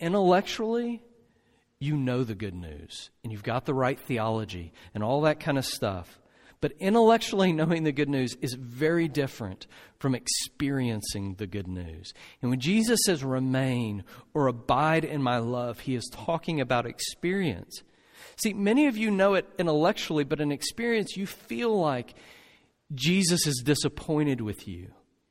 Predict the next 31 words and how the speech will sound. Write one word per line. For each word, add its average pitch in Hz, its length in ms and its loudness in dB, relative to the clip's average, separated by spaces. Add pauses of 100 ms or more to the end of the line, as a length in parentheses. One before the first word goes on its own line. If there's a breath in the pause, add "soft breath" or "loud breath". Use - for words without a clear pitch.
(520 soft breath)
and 135 120 -4
ashamed 151 720 0
of 104 160 -6
you, 87 360 -12 (880)
maybe 160 220 2
even 190 360 0
angry 147 460 2
with 104 280 -6
you, 85 300 -14 (500)
you 117 80 -8
know, 104 40 -8
kind 135 200 -2
of 113 120 -6
arms 131 420 0
crossed, 120 580 0
<laughs> - 40 -20
looking 143 240 -4
down 131 160 0
his 120 160 -6
nose, 127 260 0
tapping 139 300 -2
his 110 160 -4 (260 loud breath)
foot 165 300 0
at - 240 -4
you 80 240 -12 (340)
kind 120 160 -4
of 110 80 -8
impression 101 720 -6 (380 loud breath)
of 113 160 -6
Jesus. 101 800 -8 (960 soft breath)
It, - 140 -6